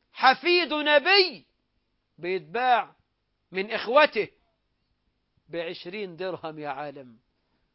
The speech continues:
وكل واحد خد درهمين. إيه قسوة القلوب دي؟ ما هذه القسوة؟ أعوذ بالله، أعوذ بالله. وقال الذي اشتراه من مصر لامرأته: "أكرمي مثواه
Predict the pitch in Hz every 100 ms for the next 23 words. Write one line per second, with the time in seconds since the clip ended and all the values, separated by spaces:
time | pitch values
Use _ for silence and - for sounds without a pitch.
0 | _ _ _ 151 214 220 202 - 202 160
1 | 160 151 160 160 143 117 _ _ _ _
2 | _ 208 - 240 - 196 185 - 202 156
3 | 131 120 _ _ _ _ _ _ _ _
4 | _ _ _ 214 294 302 269 262 - 277
5 | - 165 101 _ _ _ _ _ _ _
6 | _ _ _ _ - 180 233 190 190 185
7 | 180 160 120 _ _ _ - 185 254 302
8 | 240 175 143 101 - _ _ _ _ _
9 | _ _ _ _ _ _ _ _ _ _
10 | _ _ - 139 - 185 190 190 185 190
11 | 185 180 - 175 190 185 185 190 180 180
12 | 196 - 180 180 175 180 190 185 170 196
13 | 165 180 185 170 175 196 185 170 160 -
14 | 180 226 240 185